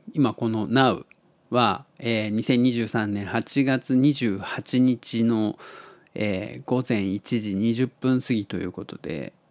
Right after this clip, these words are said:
まあ、日付変わってもう月曜日になってしまってるんですけども、これを、まあ、あの、二十七日日曜日の、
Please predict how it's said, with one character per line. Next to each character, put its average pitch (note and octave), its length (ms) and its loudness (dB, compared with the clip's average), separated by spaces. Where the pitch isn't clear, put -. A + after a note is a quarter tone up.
ま A#2 100 0
あ、 G#2+ 40 -2
日 B2 140 -6
付 C3+ 260 2
変 D3 120 0
わ C#3 60 4
っ C#3+ 40 -14
て C#3+ 80 0
も A#2+ 80 4
う F#2 60 -2
月 A2 240 -2
曜 E3 100 6
日 A2 80 2
に F#2+ 80 -2
な F#2+ 60 -4
っ F#2 40 -8
て - 120 -18
し A2 100 -10
ま F#2+ 80 -4
っ F#2+ 40 -8
て - 140 -6
る A2 80 0
ん G#2 60 -2
で F#2+ 100 -6
す - 80 -14
け - 80 -12
ど - 120 -14
も、 G#2 320 -10
こ D#3+ 120 0
れ F#3 60 4
を、 F#3 80 4
ま F3 280 4
あ、 A2+ 60 -2
あ A2 40 -2
の、 G#2 200 -4
二 D#3+ 220 4
十 E3 180 4
七 A2 260 0
日 A#2+ 320 -2
日 G#2+ 340 -2
曜 C3+ 180 4
日 G2+ 120 -2
の、 - 240 -10